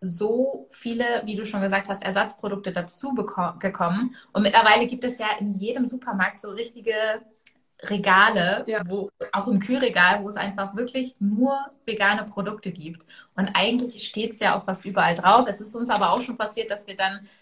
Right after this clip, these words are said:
Speaker 1: nur das V gesehen haben und gedacht haben, "Toll, vegan, nehmen wir mit." Und zu Hause dann gesehen haben, "Hm, nur vegetarisch." Dann ist
Speaker 2: Ja,
Speaker 1: das
Speaker 2: auch
Speaker 1: halt
Speaker 2: schon
Speaker 1: auch
Speaker 2: passiert.
Speaker 1: mal so. Es ist
Speaker 2: Ja.
Speaker 1: dann leider so, es wird dann nicht weggeschmissen. Entweder man findet jemanden, der es dann essen will, oder man isst es halt dann trotzdem selbst,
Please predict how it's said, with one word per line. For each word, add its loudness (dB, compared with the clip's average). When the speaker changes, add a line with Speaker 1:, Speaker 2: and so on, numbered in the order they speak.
Speaker 1:
nur 0
das 2
V 2
gesehen 4
haben 4
und -8
gedacht -4
haben, 2
"Toll, -2
vegan, 2
nehmen -6
wir -12
mit." -6
Und -14
zu -4
Hause -2
dann -6
gesehen -10
haben, -2
"Hm, -16
nur -2
vegetarisch." 0
Dann -4
ist -8
Speaker 2:
Ja, 0
Speaker 1:
das 0
Speaker 2:
auch 2
Speaker 1:
halt 2
Speaker 2:
schon 0
Speaker 1:
auch 10
Speaker 2:
passiert. 4
Speaker 1:
mal 4
so. 0
Es -4
ist 2
Speaker 2:
Ja. 6
Speaker 1:
dann 4
leider 6
so, -2
es -10
wird 2
dann 0
nicht -6
weggeschmissen. -4
Entweder -2
man -2
findet -2
jemanden, -2
der 2
es -2
dann -2
essen -4
will, 4
oder 0
man -6
isst -16
es -14
halt -12
dann -12
trotzdem -4
selbst, -2